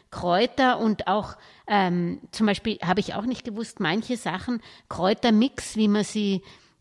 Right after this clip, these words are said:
äh, im Futter kriegt, so Fertigfutter, ja, also so Heilkräuter, da, das ist manchmal kontraproduktiv, solche Mix. Und manche Mix geben, die,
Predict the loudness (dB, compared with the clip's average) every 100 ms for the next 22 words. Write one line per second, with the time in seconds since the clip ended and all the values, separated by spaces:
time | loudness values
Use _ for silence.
0 | -6 0 2 2 2 2 2 0 2 0
1 | 2 -4 -4 -6 -8 -4 -4 -4 -6 -8
2 | -8 -8 -2 -2 0 0 -2 -4 -6 -6
3 | -4 0 0 0 -4 -4 -4 -8 -8 -20
4 | -8 -6 -6 _ -10 -4 -4 0 0 0
5 | -2 -2 4 4 4 2 2 0 -2 -2
6 | -2 -4 -2 -2 0 0 2 4 4 0
7 | -6 -6 0 0 2 2 2 0 -10 -6
8 | -2 0 -2 -2 -8 -10